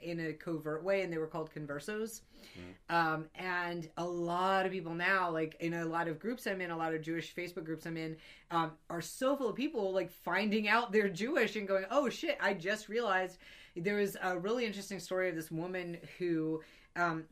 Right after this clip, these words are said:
Speaker 1: you know, she was, uh, from Puerto Rico, I think, and she said her family's Spanish cookbook,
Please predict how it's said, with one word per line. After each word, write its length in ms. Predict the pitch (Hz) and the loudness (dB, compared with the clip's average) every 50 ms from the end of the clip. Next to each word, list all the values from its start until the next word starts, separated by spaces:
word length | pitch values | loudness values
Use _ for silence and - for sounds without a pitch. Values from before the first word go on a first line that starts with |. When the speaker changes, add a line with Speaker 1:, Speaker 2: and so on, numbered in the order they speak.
| - | -8
Speaker 1:
you 140 | 180 190 180 | -4 -2 -2
know, 60 | 160 | -2
she 240 | 156 - - 196 190 | -4 -4 -6 -6 -2
was, 300 | 180 185 180 175 165 - | 0 0 0 0 -2 -2
uh, 180 | 175 165 160 151 | 0 0 0 0
from 160 | - 160 151 | -2 -8 -10
Puerto 260 | - - 196 190 170 | -6 -4 -4 -2 -2
Rico, 420 | 165 175 180 175 - 170 156 151 151 | -4 -4 -4 -2 -2 0 2 2 0
I 80 | 147 147 | 0 -2
think, 440 | - 151 147 143 143 147 - - _ - - - _ - _ _ | -4 -4 -6 -4 -6 -10 -14 -20 _ -20 -20 -20 _ -20 _ _
and 420 | - 170 170 160 165 165 165 160 156 | -4 -4 -2 0 0 -2 -2 -4 -4
she 140 | - 185 165 | -6 -8 -6
said 220 | - 185 170 147 | -4 -4 -4 -2
her 140 | 139 175 170 | -2 -4 -4
family's 580 | 170 - 165 160 165 170 170 175 175 170 165 165 | -2 -2 -2 -2 -2 -2 -4 -2 -2 -4 -4 -6
Spanish 420 | - - 170 147 151 156 165 160 | -8 -6 -4 -4 -4 -4 -6 -8
cookbook, 640 | - - - 247 - _ - 196 180 180 180 - | -6 -8 -8 -8 -8 _ 0 0 0 0 -2 -6